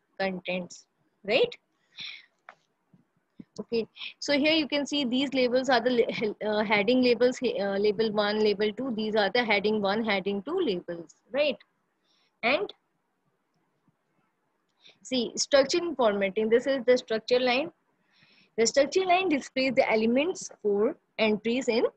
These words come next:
that labels, right? Each button on the structure line represent one element.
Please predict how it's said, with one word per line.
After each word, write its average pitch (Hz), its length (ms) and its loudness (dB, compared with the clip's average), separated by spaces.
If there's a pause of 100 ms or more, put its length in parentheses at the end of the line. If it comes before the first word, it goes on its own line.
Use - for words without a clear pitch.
(260)
that 208 420 2
labels, 185 640 -4
right? 330 280 -2 (380)
Each 349 260 2
button 262 360 2
on 226 240 0
the 226 80 2
structure 226 400 0
line 262 280 0
represent 220 580 0
one 202 220 -2
element. 185 600 -4